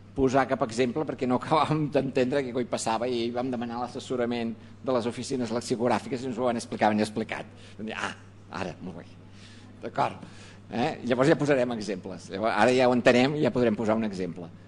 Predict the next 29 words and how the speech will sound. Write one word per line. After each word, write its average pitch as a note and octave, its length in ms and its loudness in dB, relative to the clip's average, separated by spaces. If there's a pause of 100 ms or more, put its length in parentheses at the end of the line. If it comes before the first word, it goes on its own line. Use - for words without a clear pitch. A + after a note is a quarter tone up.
(140)
Eh? - 140 0
Però D3 140 0
els A#2 100 2
signes F3+ 280 4
del D#3 120 2
zodíac, D3 340 2
sapigueu C#3+ 460 2
que - 80 0
ara D3+ 120 0
són C#3 180 -6
noms A#2 220 -4
propis, A3 640 -2 (340)
els - 120 -6
signes D3 380 2
en A#2 140 0
si, G#3 300 -2 (800)
i B2+ 120 0
que, C#3+ 200 4 (320)
eh, D3 280 -6
sempre E3 320 0
hi F3+ 80 2
hem, E3 160 0
ens C3 160 -4
hi D#3+ 80 2
hem D#3+ 60 0
de E3+ 80 2
referir D#3+ 220 2
com F3+ 120 0
signe G3 320 2